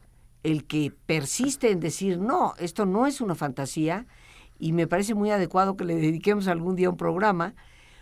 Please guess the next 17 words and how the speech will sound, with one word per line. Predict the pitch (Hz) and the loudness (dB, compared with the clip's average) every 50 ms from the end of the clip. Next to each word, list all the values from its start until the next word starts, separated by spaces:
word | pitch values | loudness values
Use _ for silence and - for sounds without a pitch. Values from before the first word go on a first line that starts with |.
| - - | -20 -10
porque | - - 165 160 - | -6 -6 -2 2 2
el | 190 165 - | 2 2 2
convencimiento | - 180 180 180 175 185 185 185 170 - 180 175 196 214 240 240 285 262 | 2 4 4 6 8 8 8 8 6 2 0 2 2 2 2 0 -2 -2
absoluto | 233 - - 202 180 190 262 302 - 240 | -2 -2 -2 0 0 0 0 0 0 0
que | - 175 | 0 -2
él | 175 165 | -2 -2
tenía | 160 185 170 165 165 165 160 180 202 | -2 -2 0 0 0 0 -2 -2 -4
es | - - - 160 165 | -6 -8 -8 -6 -4
el | 208 190 170 | -4 -4 -2
que | - 180 | 0 0
lo | 170 156 156 | 2 2 2
lleva | 151 143 214 277 339 370 320 - | 2 2 2 2 2 0 -2 -2
realmente | 139 151 160 160 151 156 156 151 151 151 | -2 -2 -2 -2 -2 -2 -2 -2 -2 -4
a | 143 | -6
descubrir | 123 120 - - - 135 135 156 175 180 185 214 - - - - - - - - - | -6 -8 -10 -10 -8 -6 -4 -2 -2 -2 -2 -4 -10 -20 -20 -20 -20 -20 -20 -20 -8
esa | - 147 156 156 - 180 - | -4 -4 -2 -2 -2 -4 -4
zona | - - - 190 185 175 170 175 180 175 | -2 0 2 2 4 4 2 0 -2 -4